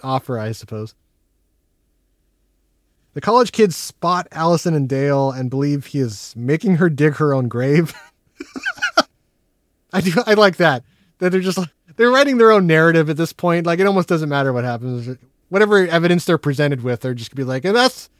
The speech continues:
that just proves it even more." There are a few of the more anonymous college dudes that I get mixed up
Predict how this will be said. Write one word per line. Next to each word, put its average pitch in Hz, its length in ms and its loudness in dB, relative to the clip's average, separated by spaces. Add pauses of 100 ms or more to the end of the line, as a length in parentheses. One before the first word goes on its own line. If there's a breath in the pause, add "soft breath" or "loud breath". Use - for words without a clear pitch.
(140)
that 311 120 2
just - 340 -10
proves 247 340 2
it 247 80 4
even 240 240 2
more." 247 400 4 (2000)
There 175 240 2
are 165 340 4
a 156 100 -8
few 233 300 0
of 196 100 2
the 185 80 2
more 160 340 2
anonymous 151 500 0
college 143 360 -2
dudes 147 340 0
that 139 120 0
I 127 80 0
get 123 200 -6
mixed 127 280 -6
up 143 220 -2